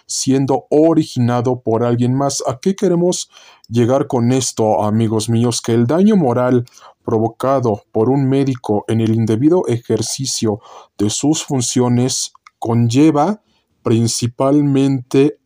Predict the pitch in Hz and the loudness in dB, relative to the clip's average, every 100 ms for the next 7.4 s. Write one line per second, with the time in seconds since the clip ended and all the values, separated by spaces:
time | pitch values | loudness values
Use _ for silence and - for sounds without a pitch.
0 | _ - 120 120 127 127 131 123 - - | _ -4 -2 0 0 0 0 -2 -6 -4
1 | 113 - - 143 151 117 - - - _ | -4 -4 -4 -2 0 -2 -4 -8 -12 _
2 | _ _ _ _ _ - 123 117 151 156 | _ _ _ _ _ -6 -4 0 2 4
3 | 147 - 143 131 117 123 - 113 107 117 | 4 0 0 0 0 -8 -8 -4 -2 0
4 | 113 113 - 175 233 254 _ _ _ _ | -2 -2 2 2 2 -2 _ _ _ _
5 | _ _ _ _ - 120 - 185 - 214 | _ _ _ _ -8 -4 0 0 2 0
6 | 240 _ 123 120 - - 123 120 120 - | 0 _ -4 -4 -2 -2 0 2 0 -2
7 | 156 165 196 | 0 2 2